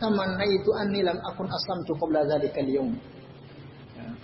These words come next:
Rasul terus mengulang-ulang kata-kata itu. "Wahai Mu'ad, apakah engkau membunuh orang yang sudah mengucapkan la ilaha illallah?" Eh, maaf. "Wahai Usamah, apakah engkau membunuh orang yang sudah mengucapkan la ilaha illallah?"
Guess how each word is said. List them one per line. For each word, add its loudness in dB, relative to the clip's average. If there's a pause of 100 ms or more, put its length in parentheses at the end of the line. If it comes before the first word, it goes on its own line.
(180)
Rasul 2
terus 2
mengulang-ulang 4
kata-kata 0
itu. 0
"Wahai 2
Mu'ad, 2
apakah -2
engkau 4
membunuh 6
orang 6
yang 6
sudah 4
mengucapkan 4
la 4
ilaha 2
illallah?" 2
Eh, -2
maaf. -10 (320)
"Wahai 2
Usamah, 4 (140)
apakah 0
engkau 2
membunuh 6
orang 6
yang 6
sudah 4
mengucapkan 4
la 2
ilaha 0
illallah?" -6